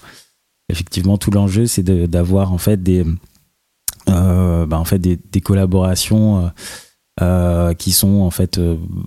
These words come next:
en, des, comment dirais-je, qui rendent, euh, qui donnent beaucoup de, de brand awareness, euh, qui donnent beaucoup de désirabilité autour de la marque pour aussi, euh, effectivement, euh, in fine, euh, infiltrer aussi un peu ces communautés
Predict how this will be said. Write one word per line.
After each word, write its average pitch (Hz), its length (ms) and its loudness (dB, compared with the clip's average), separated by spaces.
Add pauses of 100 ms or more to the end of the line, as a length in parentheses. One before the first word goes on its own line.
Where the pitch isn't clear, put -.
(140)
en, - 100 -4 (540)
des, 92 280 0 (920)
comment 98 180 0
dirais-je, 92 280 0
qui 98 100 -2
rendent, 98 460 0 (100)
euh, 85 340 -2 (140)
qui - 100 -8
donnent 98 200 2
beaucoup 104 260 -2
de, 98 160 0
de 87 160 -2
brand 101 300 0
awareness, 98 640 -2
euh, 85 240 -2
qui 87 180 -14
donnent 90 300 -2
beaucoup 92 280 -4
de 92 60 -6
désirabilité 95 800 0
autour 101 300 0
de 92 100 2
la 87 160 0
marque 101 460 -2
pour 90 160 -6
aussi, 98 340 -2
euh, 85 160 -2 (480)
effectivement, 98 720 0
euh, 90 180 0
in 95 120 2
fine, 95 300 -2
euh, 98 440 0
infiltrer 95 480 -2
aussi 98 300 0
un 87 120 0
peu 101 140 -4
ces - 160 -4
communautés 90 560 -2